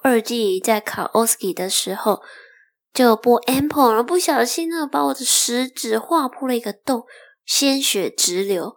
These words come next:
只好呢，让考试先暂停，先去包扎。从此呢，就让我对于拨 ampoule 产生了一个很大的阴影。不过到临床工作之后呢，渐渐熟悉之后呢，我就是用酒精棉片消毒完 ampoule 之后呢，就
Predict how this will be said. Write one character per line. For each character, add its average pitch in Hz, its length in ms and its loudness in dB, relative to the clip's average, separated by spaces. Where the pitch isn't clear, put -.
只 226 180 -2
好 220 200 -2
呢， 202 200 -4
让 202 400 -2
考 190 240 -6
试 302 180 -2
先 302 240 -2
暂 233 280 2
停， 208 240 -8
先 214 160 -4
去 226 80 -2
包 196 340 0
扎。 180 380 -4
从 247 220 0
此 240 100 0
呢， 220 160 0
就 220 120 -2
让 226 300 2
我 160 200 -2
对 190 260 -2
于 - 160 -2
拨 214 300 0
ampoule 202 420 -4
产 175 260 -8
生 208 200 -10
了 208 80 -4
一 185 40 -6
个 - 120 -14
很 165 240 -12
大 220 220 2
的 180 100 -4
阴 196 140 -10
影。 175 180 -8
不 254 100 -4
过 339 140 6
到 381 300 2
临 240 260 -2
床 226 320 -6
工 247 220 0
作 254 160 -4
之 233 200 -6
后 233 160 -6
呢， 208 220 -8
渐 240 160 -4
渐 233 160 -2
熟 208 180 -8
悉 208 160 -8
之 220 180 -8
后 220 100 -6
呢， 202 180 -6
我 170 220 -6
就 220 200 -2
是 220 200 -2
用 190 460 0
酒 196 180 -2
精 269 180 -4
棉 262 260 -2
片 247 220 -4
消 220 220 0
毒 214 120 -4
完 185 140 -4
ampoule 214 380 -8
之 202 180 -14
后 196 220 -14
呢， 185 160 -16
就 208 260 -10